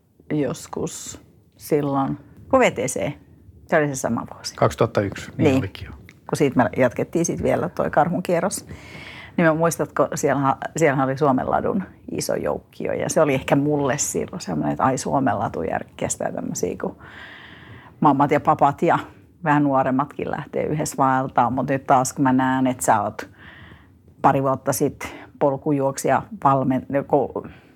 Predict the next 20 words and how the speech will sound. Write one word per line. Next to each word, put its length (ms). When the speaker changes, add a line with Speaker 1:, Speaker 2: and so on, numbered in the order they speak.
Speaker 1:
pol-, 260
Speaker 2:
Ohjaaja. 320
Speaker 1:
oh-, 200
polkujuoksija 1040
ohjaajaksi 840
kouluttautunut 1000
ja 120
nyt 220
taas 280
sit 220
Petra, 400
joka 300
oli 80
meidän 260
CrossFit-jaksossa 2000
mukana, 540
niin 140
hän 180
taas 540
kouluttautui 1040